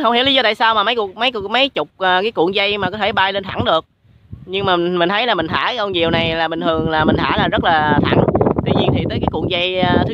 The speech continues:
chín này thì, à, nó rất là thòng. Nó thòng hơn cái cuộn dây, à, thứ bảy lúc nãy luôn. Và như bạn thấy thì con, cái, cái cuộn dây diều này là có thể là gần, gần,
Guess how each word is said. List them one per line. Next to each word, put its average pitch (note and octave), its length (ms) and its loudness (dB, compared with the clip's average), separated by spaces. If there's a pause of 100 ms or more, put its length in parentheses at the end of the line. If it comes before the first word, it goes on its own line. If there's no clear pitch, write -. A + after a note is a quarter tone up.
chín C#4 180 0
này E3+ 180 0
thì, D3 360 2
à, C#3 380 2
nó E3 100 0
rất A3+ 120 0
là F3 60 2
thòng. D3 320 0
Nó - 380 -6
thòng D3 140 2
hơn F3 200 2
cái - 100 -2
cuộn E3+ 140 2
dây, E3+ 280 -2
à, E3+ 200 0
thứ G#3+ 100 0
bảy D#3 200 2
lúc G#3+ 100 -4
nãy D#3 180 0
luôn. F3+ 220 2 (680)
Và D#3 80 -4
như F#3+ 120 2
bạn D#3+ 160 -2
thấy G#3+ 200 -2
thì E3+ 120 0
con, E3+ 180 -4
cái, G#3 160 -6
cái G3+ 160 -6
cuộn D#3 120 -2
dây F3 140 0
diều D3+ 200 2
này C#3+ 240 2
là C#3+ 100 0
có F3+ 120 -2
thể E3+ 200 -2
là C3+ 520 0
gần, C#3 460 -4
gần, C3+ 320 -4